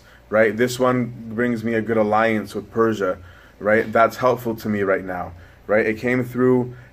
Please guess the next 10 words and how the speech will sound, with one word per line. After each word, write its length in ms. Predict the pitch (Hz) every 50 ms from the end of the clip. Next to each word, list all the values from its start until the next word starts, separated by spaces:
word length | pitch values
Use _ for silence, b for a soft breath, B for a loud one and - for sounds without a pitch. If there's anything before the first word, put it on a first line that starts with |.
| B
comparisons 1080 | - 117 113 110 107 107 131 135 147 147 143 139 135 - 127 127 135 143 139 135 - - b b b b b b -
and 120 | 113 110
trying 300 | 107 - 127 123 127 123
to 120 | 123 120 110
find 280 | 110 120 120 120 113
something 380 | 110 120 113 113 113 - 113 107
that 160 | 107 - -
seemed, 500 | - - 110 110 113 110 110 107 107 - B B B B B B B B B B -
um, 480 | - 104 104 104 101 98 98 95 92 92 - - -
advantageous. 920 | 110 113 113 107 110 110 107 143 156 160 135 107 - - - - - -